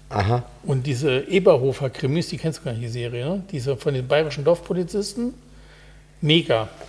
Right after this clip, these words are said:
Speaker 2: Und pass auf, das ist, die gehen ja immer in so eine Kneipe und meistens sitzen in der Kneipe aber nur er und seine zwei Freunde und der, der Wirt, ne?
Speaker 1: Okay.
Speaker 2: Und da gibt's ja Diskussionen.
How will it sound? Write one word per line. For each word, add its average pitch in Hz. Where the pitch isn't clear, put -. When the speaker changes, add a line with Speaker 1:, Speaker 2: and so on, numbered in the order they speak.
Speaker 2:
Und -
pass 151
auf, 175
das 160
ist, -
die 156
gehen 185
ja 185
immer 160
in 147
so 135
eine 139
Kneipe 151
und 160
meistens 160
sitzen 180
in -
der 147
Kneipe 165
aber 147
nur 160
er 185
und 160
seine 147
zwei 139
Freunde 185
und 165
der, 147
der 131
Wirt, 120
ne? 196
Speaker 1:
Okay. 120
Speaker 2:
Und 151
da 156
gibt's 143
ja 160
Diskussionen. 143